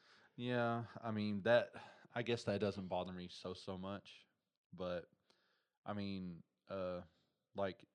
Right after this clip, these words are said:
in Dallas Buyers Club, like, he, he and Matthew McConaughey, they were amazing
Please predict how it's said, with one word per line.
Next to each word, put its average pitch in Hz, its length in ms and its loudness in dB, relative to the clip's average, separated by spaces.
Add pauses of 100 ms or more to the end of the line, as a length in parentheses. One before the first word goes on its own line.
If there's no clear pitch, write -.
(140)
in 92 540 -4 (240)
Dallas 101 320 2
Buyers 98 360 -2
Club, 110 380 -2 (480)
like, 87 280 -6 (540)
he, 107 120 -4 (540)
he 113 340 0
and 92 120 0
Matthew 98 320 -2
McConaughey, 87 680 -6
they 95 100 -4
were 82 300 -10 (160)
amazing 87 640 -10